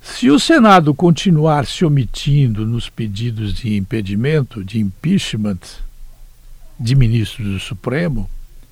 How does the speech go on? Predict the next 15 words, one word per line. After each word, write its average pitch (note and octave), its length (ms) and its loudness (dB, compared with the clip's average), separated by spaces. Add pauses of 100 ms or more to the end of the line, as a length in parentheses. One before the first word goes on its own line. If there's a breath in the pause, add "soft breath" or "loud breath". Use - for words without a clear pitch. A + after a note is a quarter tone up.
(360 soft breath)
o E3 120 -2
próximo G3+ 760 4
alvo G3 380 4
somos F#3+ 520 2
nós, E3+ 800 2
legitimamente. D#3 1300 2 (640)
A E3 80 0
culpa, G#3+ 520 0
na G3+ 100 2
verdade, E3 480 0
é F3+ 80 2
nossa. C#3+ 440 -2 (460)
Quem F3 160 0
falou C#3 360 -2
isso E3 440 -2